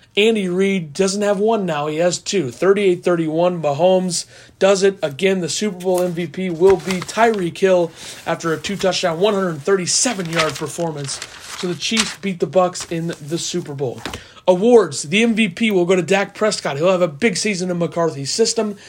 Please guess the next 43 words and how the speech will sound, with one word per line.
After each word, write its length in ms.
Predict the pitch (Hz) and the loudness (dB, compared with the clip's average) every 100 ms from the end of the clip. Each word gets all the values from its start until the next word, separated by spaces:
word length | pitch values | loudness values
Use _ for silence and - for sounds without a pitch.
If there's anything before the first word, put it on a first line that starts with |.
| - - - | -20 -18 -2
The 100 | 180 | 4
Coach 280 | 214 233 - | 6 6 4
of 60 | |
the 60 | 202 | -2
Year 160 | 214 | 0
will 160 | 214 226 | 2 6
go 120 | 233 | 6
to 80 | 240 | 4
Mike 220 | 175 175 | 0 -2
McCarthy. 600 | 190 190 220 254 196 110 - - _ | -2 0 0 2 0 -4 -12 -20 _
He 320 | 180 180 175 | -4 -2 -4
goes 320 | 156 185 180 | 0 0 0
from 160 | 185 170 | -2 -2
Green 280 | 196 208 180 | 0 0 2
Bay, 220 | 196 226 | 4 4
where 220 | 196 165 | 4 2
he 100 | 160 | 0
made 180 | 165 160 | -4 -6
the 60 | |
playoffs 400 | 156 165 160 156 | -2 0 0 -2
many 220 | 160 196 190 | 0 0 2
years, 260 | 196 202 | 2 0
including 300 | 175 180 175 | -2 0 0
the 80 | 160 | 0
Super 260 | - 208 170 | -2 -4 -2
Bowl 220 | 185 165 | 0 0
in 60 | |
two 120 | 147 175 | -2 0
thousand 300 | 151 147 143 | 0 -2 0
eleven, 340 | 170 208 196 | 0 2 -2
the 220 | 135 117 - - _ | -6 -8 -14 -20 _
forty-fifth 580 | - 214 151 135 127 - _ | 0 2 0 -4 -8 -10 _
Super 320 | - 170 - 139 | -10 -8 -8 -6
Bowl, 320 | 139 143 - | -4 -6 -6
by 140 | 139 135 | -4 -2
the 100 | 135 | -2
way. 260 | 143 165 - - - - | -2 -4 -6 -20 -20 0
He'll 200 | 196 196 | 4 6
win 160 | 175 156 | 4 2
Coach 300 | 165 156 139 | 0 0 -4
of 40 | |
the 80 | 131 | -2
Year. 380 | 190 214 208 | 4 6 4